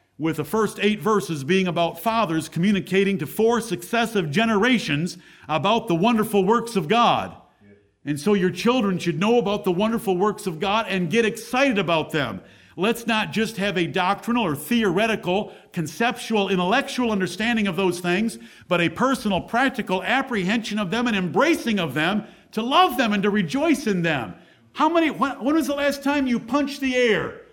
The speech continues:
Speaker 1: for something that God did? Now, I know it's one of my crazy antics, but what is your crazy antic?
Speaker 2: Right.
Speaker 1: You may have the pulpit. We have communion today,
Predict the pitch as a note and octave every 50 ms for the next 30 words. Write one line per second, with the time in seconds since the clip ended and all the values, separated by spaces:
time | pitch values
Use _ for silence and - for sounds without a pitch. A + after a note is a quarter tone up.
0 | _ _ _ _ _ - G#3+ G#3 G3+ G3+ A3+ B3 A#3+ A#3+ B3 A3+ A3+ G#3+ F#3 G3
1 | A3 A3+ A3 G#3+ F3 E3 F#3 G#3+ - B2 A2+ - - - - - _ _ _ _
2 | _ _ _ _ _ _ _ _ - A#3 C4 C#4+ D#4 E4 D4 A#3 G#3+ G#3 G3+ F3+
3 | F3+ - G3+ G#3+ G3 E3+ D3 F#3 F3+ F3 E3 - - G#3+ A3+ A3 G3+ C3+ E3+ F3+
4 | F3 F#3 G3+ G#3+ A3 G#3+ A3 D4+ E4 D#4+ - - - - - - - _ - B3
5 | A#3+ B3+ D#4 E4+ E4+ D4 A#3 A#3+ D#4 E4+ E4 D4 - - A3+ B3 A3+ G#3+ - F#3+
6 | F#3 F3+ F3+ F3+ E3+ - D#3+ D3+ G#2+ - - - _ _ - - - - B2+ C#3+
7 | A3+ D4+ D4+ D4+ D4+ C#4 C4 A3 A3+ D4+ D#4 D#4 D#4 D#4 D4 - - B3 C4+ A3
8 | - - D#3+ E3 F3 F3+ F3+ A#3 C#4 C#4+ - - B3+ C4 C#4 D4 C#4+ C4+ A3+ G#3
9 | F#3+ D3 F3+ E3+ D3 D3+ D3 D#3 F3+ G#3 - -